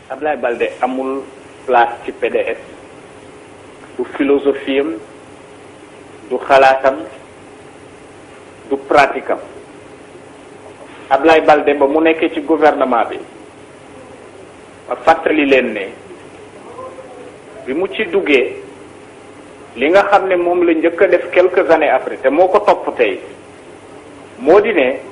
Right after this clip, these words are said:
dafa, dañu mujj utal ko ay garde ci këram, parce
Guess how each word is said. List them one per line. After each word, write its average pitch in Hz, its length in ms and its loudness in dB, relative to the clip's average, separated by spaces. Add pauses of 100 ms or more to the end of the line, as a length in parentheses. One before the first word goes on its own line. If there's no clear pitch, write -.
(640)
dafa, 208 540 4 (720)
dañu 185 200 0
mujj 208 240 0
utal 208 420 2
ko 208 120 4
ay 165 260 2
garde 165 260 4 (600)
ci 185 80 -10
këram, 175 340 4 (240)
parce 170 180 -4